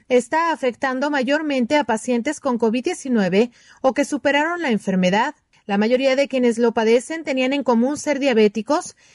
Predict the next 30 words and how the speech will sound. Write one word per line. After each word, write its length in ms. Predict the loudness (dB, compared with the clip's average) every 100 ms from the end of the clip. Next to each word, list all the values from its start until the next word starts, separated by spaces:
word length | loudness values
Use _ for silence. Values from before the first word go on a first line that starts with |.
| -8 -4
haber 200 | -2 -2
usado 380 | -4 -4 0
altas 320 | 0 0 -4 -2
dosis 300 | -4 -4 -2
de 160 | -2
corticosteroides 1300 | -2 -6 -4 -2 0 0 0 4 4 4 4 2 -2 _ _ -4
durante 360 | -2 0 -2
el 80 | -4
manejo 360 | -4 -4 -2 -4
de 120 | -4
su 100 | -2
enfermedad 640 | -4 -2 -2 0 0 -2 _ _ _ -2
y 100 | -2
tener 280 | 0 -4 -4
historia 360 | -4 -2 -2 0
de 120 | 0
cáncer 420 | 0 -2 -4 -4
o 100 | -4
trasplante 600 | -2 -4 -2 -2 0 0
de 100 | 2
órganos. 600 | 2 0 0 -2 -4 -8 _ -20 -14 0
La 280 | 0 0 0
mucormicosis 1200 | 2 2 2 2 2 2 4 2 2 -4 -4 -8 _ _ -4
no 100 | -4
se 140 | -4
contagia 480 | -4 -2 -4 -2 -4
de 100 | -2
persona 600 | -4 -4 -4 -2 0 -2
a 80 | -2
persona. 640 | -6 -4 -2 -2 -4